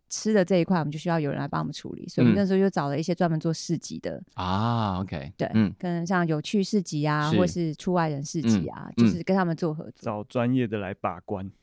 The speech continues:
Speaker 2: 哦。
Speaker 1: <laughs> 但我们一开始会很担心说，
Speaker 2: 嗯。
Speaker 1: 哎，那交给他们会不会整个，呃，就是有各种的担心嘛？
Speaker 2: 是。
Speaker 1: 毕竟不是我们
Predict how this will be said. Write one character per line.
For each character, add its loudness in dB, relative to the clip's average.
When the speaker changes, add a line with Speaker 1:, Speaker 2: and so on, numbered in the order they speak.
Speaker 2:
哦。 6
Speaker 1:
<laughs> -20
但 4
我 4
们 2
一 0
开 2
始 0
会 0
很 -2
担 -4
心 -6
说， -2
Speaker 2:
嗯。 6
Speaker 1:
哎， 2
那 0
交 -2
给 0
他 -2
们 -2
会 0
不 -2
会 0
整 -6
个， -10
呃， -10
就 -6
是 -2
有 -2
各 2
种 -8
的 -14
担 -6
心 -4
嘛？ -6
Speaker 2:
是。 -4
Speaker 1:
毕 0
竟 0
不 -4
是 -2
我 -2
们 -10